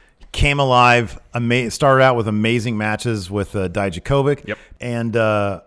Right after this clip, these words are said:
Speaker 1: and really his star came alive during Survivor Series just last month. They really spotlighted
Speaker 2: They
Speaker 1: Keith
Speaker 2: gave,
Speaker 1: Lee.
Speaker 2: they gave Keith Lee so many spotlight moments, especially to close shows. The lasting image of so many shows
Speaker 1: Keith Lee.
Speaker 2: was Keith Lee.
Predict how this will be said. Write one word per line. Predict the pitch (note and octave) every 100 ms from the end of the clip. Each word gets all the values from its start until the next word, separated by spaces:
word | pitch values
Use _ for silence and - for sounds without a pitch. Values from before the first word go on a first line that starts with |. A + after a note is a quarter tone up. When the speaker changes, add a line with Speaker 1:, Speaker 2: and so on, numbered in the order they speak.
| _
Speaker 1:
and | - A2+ A2 A2
really | C#3 D3+ C3 A2
his | B2
star | - A2+ A2+
came | - A2+
alive | G#2+ G2+ G2+ F2+ - - -
during | - B2+ A#2+
Survivor | A2+ A#2 G#2 G#2 G2+
Series | F#2+ A2 G2+ G2
just | - G2
last | G2+ F#2 F2+
month. | A#2 B2 A#2+ - _ - -
They | A2 G#2
really | G2+ F2+
spotlighted | - F#2+ E2 F#2
Speaker 2:
They | A#2+
Speaker 1:
Keith | A2+
Speaker 2:
gave, | A2+ G#2+
Speaker 1:
Lee. | F2
Speaker 2:
they | G#2+
gave | G#2 G2+ F2
Keith | - A2 -
Lee | F#2+
so | - A2
many | G#2
spotlight | F2+ - F#2+ F#2 G2
moments, | F2 F2+ G2+
especially | - - G2+ - A2
to |
close | F#2+ - G2+ G#2
shows. | - G2 F2+ G2 -
The | F2+
lasting | E2+ F#2 A2 - A2+
image | G#2 G#2+ F2 - _ _ _ _ _
of | G2
so | - C3
many | B2 A#2+
shows | G#2 C3 A2 F2+ E2
Speaker 1:
Keith | F#2+ E2+
Lee. | E2+ E2 - -
Speaker 2:
was | F#2
Keith | - B2 F#2+
Lee. | G#2+ G#2 F2+ D#2+